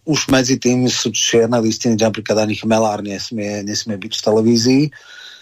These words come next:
No, on je až za mnou, ale to nevadí. Ale dobre, to bola krásna chyba v systéme. Prvá základná vec, ktorú som mal z tej diskusie, bolo to, že Mikloš tam začal hovoriť narratív, e,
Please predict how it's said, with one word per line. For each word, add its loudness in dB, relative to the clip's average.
No, 2
on 2
je 4
až -2
za -2
mnou, -6
ale -4
to -8
nevadí. 0
Ale 2
dobre, -2
to -2
bola 0
krásna -4
chyba -2
v -6
systéme. -2
Prvá 2
základná -4
vec, 0
ktorú -6
som -4
mal 0
z -2
tej 0
diskusie, 2
bolo 0
to, 0
že 0
Mikloš 2
tam -2
začal 0
hovoriť 0
narratív, -2
e, -